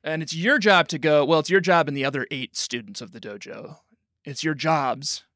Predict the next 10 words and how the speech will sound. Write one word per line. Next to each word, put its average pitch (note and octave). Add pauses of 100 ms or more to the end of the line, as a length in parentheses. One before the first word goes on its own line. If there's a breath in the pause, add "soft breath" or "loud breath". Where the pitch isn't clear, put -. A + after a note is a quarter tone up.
(100)
to C#3+
go D3
out C#3
and C3+
catch -
these -
Sonic C3
the C#3+
Hedgehog -
slowpokes. -